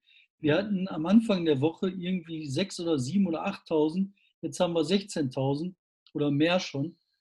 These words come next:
Speaker 1: Wenn wir dann, äh, bei dreißigtausend sind, ich sag dir das. Und da hilft halt nicht, ach, wir machen eine gute Rede, die die Gesellschaft zusammenschweißt. Da hilft zumachen, Ausgangssperre,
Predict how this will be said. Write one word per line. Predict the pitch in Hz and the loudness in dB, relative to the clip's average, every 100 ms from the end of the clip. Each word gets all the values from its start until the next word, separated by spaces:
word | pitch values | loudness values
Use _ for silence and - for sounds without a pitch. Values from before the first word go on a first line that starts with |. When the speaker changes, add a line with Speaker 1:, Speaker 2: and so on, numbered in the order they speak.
| _ _ _ | _ _ _
Speaker 1:
Wenn | 156 165 | 0 2
wir | 165 | 4
dann, | 160 165 | 4 2
äh, | 190 160 | 0 0
bei | 147 | 2
dreißigtausend | 147 160 185 165 139 170 202 151 131 | 2 2 0 -2 -4 0 2 0 -2
sind, | 131 165 | -2 -2
ich | 127 | -4
sag | 180 185 | -4 -4
dir | - 127 | -4 -4
das. | 135 135 _ _ _ _ - | -4 -6 _ _ _ _ -8
Und | 151 151 - _ | -6 -6 -10 _
da | 165 | -2
hilft | 160 143 190 269 - - | -2 4 8 8 6 -2
halt | 175 175 | 0 0
nicht, | 185 214 220 - - _ - | 6 6 4 -4 -20 _ 0
ach, | 190 196 196 | 4 4 4
wir | 175 | 2
machen | 185 190 | 2 2
eine | 160 | 0
gute | 196 196 147 | 0 0 0
Rede, | 175 185 156 | 0 0 -4
die | 165 | -6
die | 165 | -4
Gesellschaft | 143 160 170 - | 2 2 0 -6
zusammenschweißt. | - 156 185 143 - 127 127 - | -6 -2 0 0 -2 -6 -6 -2
Da | |
hilft | 156 165 214 214 - _ _ _ _ _ _ _ | 0 4 2 0 -10 _ _ _ _ _ _ _
zumachen, | - 233 254 233 240 202 240 226 226 214 - | 6 12 12 12 12 8 8 8 8 4 -4
Ausgangssperre, | 196 226 226 214 196 - 208 196 196 196 190 | 4 4 6 2 4 2 2 2 2 2 0